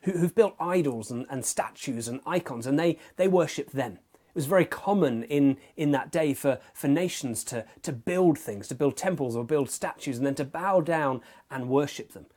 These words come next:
They were created by people, but then worshipped by people.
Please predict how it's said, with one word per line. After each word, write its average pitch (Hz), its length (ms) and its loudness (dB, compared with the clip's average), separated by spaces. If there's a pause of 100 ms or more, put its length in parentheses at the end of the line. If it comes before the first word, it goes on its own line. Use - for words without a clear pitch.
(240)
They 170 80 0
were 151 80 2
created 175 600 2
by 113 180 -6
people, - 520 -14
but 156 140 -8
then 151 220 2
worshipped 165 440 0
by 95 140 -12
people. - 400 -18